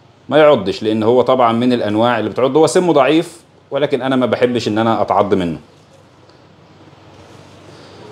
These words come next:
ده هنا زي ما حضراتكم شايفين كده يا جماعة شكل البطن. وطبعا مميزة جدا بإن الخطوط،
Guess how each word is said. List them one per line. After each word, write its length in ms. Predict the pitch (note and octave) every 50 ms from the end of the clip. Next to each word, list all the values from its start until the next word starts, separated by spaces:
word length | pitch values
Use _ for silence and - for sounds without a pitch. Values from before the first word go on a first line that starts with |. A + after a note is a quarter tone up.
| - - - G2+
ده 140 | G#2+ A2 B2
هنا 100 | B2 A#2
زي 140 | A2 A2
ما 80 | G#2 G2+
حضراتكم 360 | G2+ G2 G#2+ A2+ A2+ - G#2+
شايفين 340 | F#2+ - G2 F2+ G#2 G#2+ G2
كده 160 | - G#2 G2
يا 80 | F#2+ F2+
جماعة 240 | G2 G#2 G#2 G#2 F#2+
شكل 300 | - - G#2 - - - - - - _ _ - _ _ _ - - - _ _ _ _ _ _ _ _ - - - - - - - - - - - - - - - -
البطن. 380 | G2+ G2 F2 F#2 F2 - - - - - - _ _ _ _ _ - -
وطبعا 540 | - - A2 G#2 G2+ G#2 G#2 A2 G#2+ G#2+ G#2 - - - _ _ _ - - _ _ _ _ _ -
مميزة 500 | F2 F#2 F2+ F#2 F#2+ G#2 A2+ A#2 A#2 G2+
جدا 420 | G2 A2+ A#2 A2 G#2+ A#2 A2+ A2+
بإن 400 | F#2+ F2+ F2+ F#2+ G2 G2 G2 F#2+
الخطوط، 680 | F#2 D#2+ F2+ F2 - - F2+ - - A2 A2 A2 A2